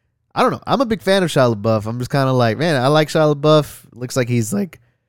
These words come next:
doing his thing again in this movie. Like, all right, like, that's pretty cool. Uh, a lot of people are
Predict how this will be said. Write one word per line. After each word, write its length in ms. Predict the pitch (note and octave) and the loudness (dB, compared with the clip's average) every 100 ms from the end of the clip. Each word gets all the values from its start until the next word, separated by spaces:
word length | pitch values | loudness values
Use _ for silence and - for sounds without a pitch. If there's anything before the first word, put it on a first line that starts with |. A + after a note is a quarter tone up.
| _ _ - | _ _ -2
doing 180 | A#2 | 2
his 140 | A#2+ A2 | 2 2
thing 220 | B2+ B2 | 0 0
again 320 | A2+ C3 C#3 | 0 0 2
in 60 | C3 | 0
this 160 | A#2+ B2 | -2 0
movie. 420 | C3+ C3+ C#3 C#3 | 0 2 0 0
Like, 320 | A2+ G#2+ - _ | -2 -2 -6 _
all 100 | A#3+ | -6
right, 220 | F3 F3 C3 | -2 -2 -2
like, 160 | B2 - | -6 -4
that's 160 | C#3 D3 | -6 -2
pretty 160 | D#3 | -2
cool. 340 | C3 D3 D3 D3+ - _ _ _ _ _ _ | -2 -2 -2 -4 -10 _ _ _ _ _ _
Uh, 460 | - A2 A2+ A2+ G#2+ | -2 2 4 4 2
a 60 | A#2+ | 4
lot 160 | E3+ | 4
of 60 | G3+ | 4
people 380 | G3 F#3+ F#3 E3 | 2 4 4 6
are 760 | D3+ C3+ B2+ A#2 A2 G2+ F#2+ | 6 6 6 4 2 0 -4